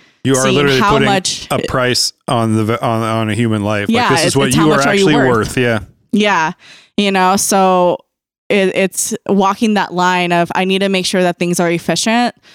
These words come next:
Speaker 2: So let me restructure, because what I also saw too, and I had to sit with it, was, you know, my staff and then the staff teams that I was taking over, when I did this restructure, were not receiving the support that they needed.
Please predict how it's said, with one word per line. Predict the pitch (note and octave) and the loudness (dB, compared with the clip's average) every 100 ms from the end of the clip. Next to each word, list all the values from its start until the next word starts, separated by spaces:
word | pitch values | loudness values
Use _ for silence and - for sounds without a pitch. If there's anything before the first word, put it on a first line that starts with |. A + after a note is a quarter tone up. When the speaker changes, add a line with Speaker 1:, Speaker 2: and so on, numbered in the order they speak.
| - - | -16 -4
Speaker 2:
So | A3 | 0
let | F#3 F#3 | 0 0
me | G3 | 0
restructure, | F#3+ F3+ F#3+ F3+ - F3 | -2 -2 -2 -4 -2 -2
because | F3 G#3 F3 E3+ E3+ - - _ _ _ - | 0 0 0 0 -2 -6 -12 _ _ _ -2
what | F#3+ | 2
I | G3 | 2
also | G3+ G#3 G#3+ G3+ | 2 0 0 0
saw | - F#3 | 0 0
too, | - C#4 | 0 0
and | B3+ | 0
I | G3 | 0
had | G3+ E3+ | 0 -2
to | E3+ | -2
sit | - A#3+ | -2 0
with | G#3+ G3+ | 0 0
it, | F3+ F3 - | 0 0 0
was, | F3 F3 F3 F3 - - _ _ _ - | 2 2 2 0 -2 -10 _ _ _ -4
you | G3 F#3+ | -2 2
know, | F#3 F#3 F3+ F3+ | 2 4 4 2
my | F#3 F#3+ G3 | 2 0 0
staff | - G3+ F#3+ G3+ | 0 0 0 2
and | G3 | 2
then | F#3+ | 2
the | F#3 | 0
staff | - G3 F#3 | 0 -2 -2
teams | - G3 F#3 | -2 -2 0
that | F#3+ | 0
I | F3 | 0
was | F3 F3 | 0 0
taking | F#3+ F3 E3+ | -2 -2 0
over, | F#3 A3+ F#3+ F3+ F#3 F#3 - - _ _ _ _ _ | 0 0 2 2 2 0 -6 -20 _ _ _ _ _
when | G3 F#3+ | 0 2
I | F3+ | 0
did | F3+ A#3 | 0 0
this | B3 - | 0 0
restructure, | G3+ - F#3+ - G3 F3+ F3+ | 0 0 -2 0 0 2 2
were | F3+ F#3 | 0 0
not | F#3+ G3+ | 0 0
receiving | A3+ A3+ G#3 G#3 | -2 0 0 0
the | F#3 | 0
support | F#3+ F#3+ E3+ | 0 -2 -2
that | E3+ | -2
they | D#3+ D#3 | -2 -2
needed. | F3+ E3+ - G3+ | -2 -4 -6 -8